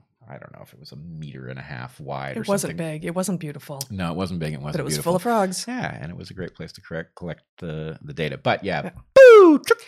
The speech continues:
Speaker 2: Well, except, I mean, w-, wait, this is, this is far, far afield.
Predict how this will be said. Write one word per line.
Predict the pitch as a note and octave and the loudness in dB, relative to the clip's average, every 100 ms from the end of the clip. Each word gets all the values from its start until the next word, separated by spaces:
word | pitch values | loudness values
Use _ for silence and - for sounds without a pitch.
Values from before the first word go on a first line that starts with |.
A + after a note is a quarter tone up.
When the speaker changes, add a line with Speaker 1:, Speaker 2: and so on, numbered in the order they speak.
| - - | -20 -4
Speaker 2:
Well, | C4 A3 F#3+ | 2 4 2
except, | F#3 - A#3+ F#3+ | -2 -4 -4 -4
I | |
mean, | E3+ | -6
w-, | D#3+ E3 D3+ | -8 -14 -14
wait, | D#3 - D#3+ | -16 -14 -10
this | F3 | -10
is, | D3+ - - | -10 -14 -14
this | D#3+ | -14
is | D3 - | -14 -18
far, | - - - G#3 F#3+ | -20 -20 -6 -2 0
far | F#3 D3+ | -2 -8
afield. | - E3+ | -4 -6